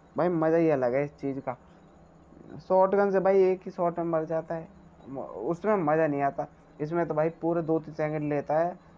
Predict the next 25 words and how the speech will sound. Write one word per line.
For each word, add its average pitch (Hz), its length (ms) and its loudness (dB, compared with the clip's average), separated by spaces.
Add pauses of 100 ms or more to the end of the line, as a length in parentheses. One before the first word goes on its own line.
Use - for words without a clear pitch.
(120)
पूरा 180 340 2
मतलब 165 300 -2
फील 208 340 0
के 226 80 4
साथ 190 240 0
मरता 160 280 -2
है, 160 60 2
जैसे, 160 440 -2 (1000)
जैसे 151 240 0
कि 160 80 -2
हाँ 143 260 0
भाई, 147 220 0 (400)
बिल्कुल 160 380 -2 (220)
ऐसा 156 240 2
लगता 147 260 0
है 156 80 0
जैसे 160 160 -6 (100)
करंट 151 280 -2
लग 143 200 0
रहा 135 120 2
हो, 160 200 -2 (100)
बिल्कुल 185 220 -4 (120)
फील 175 220 0
के 175 100 0
साथ। 160 220 0